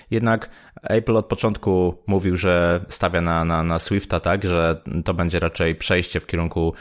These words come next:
e, Swifta i teraz, e, właśnie to, to się dzieje, czy już wręcz się stało. Zastanawiam się, jak to jest w przypadku,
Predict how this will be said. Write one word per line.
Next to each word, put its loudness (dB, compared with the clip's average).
e, 0
Swifta 0
i 0
teraz, -4
e, -2
właśnie -4
to, 2
to -4
się -2
dzieje, 2
czy 0
już -4
wręcz -4
się -4
stało. 0
Zastanawiam 0
się, -2
jak -2
to 2
jest -2
w -20
przypadku, -2